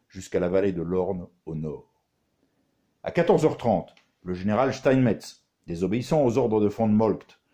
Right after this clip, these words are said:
lance une attaque sur l'aile gauche avec sa première armée. Par deux fois, il est repoussé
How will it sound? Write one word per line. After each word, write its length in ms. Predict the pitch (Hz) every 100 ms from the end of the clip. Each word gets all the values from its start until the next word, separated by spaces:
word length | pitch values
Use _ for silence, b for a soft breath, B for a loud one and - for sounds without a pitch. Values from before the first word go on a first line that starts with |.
| _ _ -
lance 320 | 175 220 -
une 100 | 143
attaque 340 | 123 123 123
sur 180 | - 107
l'aile 180 | 107 98
gauche 400 | 107 117 113 -
avec 280 | 90 90 104
sa 140 | - 90
première 340 | - 92 82
armée. 360 | 80 76 67 _ _ _ _ _ _ _
Par 160 | - 85
deux 140 | 117
fois, 420 | 120 127 120 104 -
il 120 | 90
est 40 |
repoussé 680 | 90 131 131 117 - 104 123